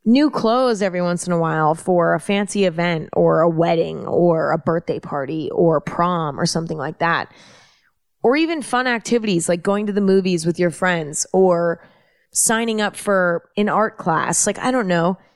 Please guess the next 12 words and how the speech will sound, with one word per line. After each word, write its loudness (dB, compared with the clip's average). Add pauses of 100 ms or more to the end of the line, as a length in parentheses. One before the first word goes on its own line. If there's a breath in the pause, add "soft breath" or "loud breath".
Those 0
things -2
can 0
all 2
bring -2
you 2
happiness -2
and 2
they 2
do 2
cost -4
money. -2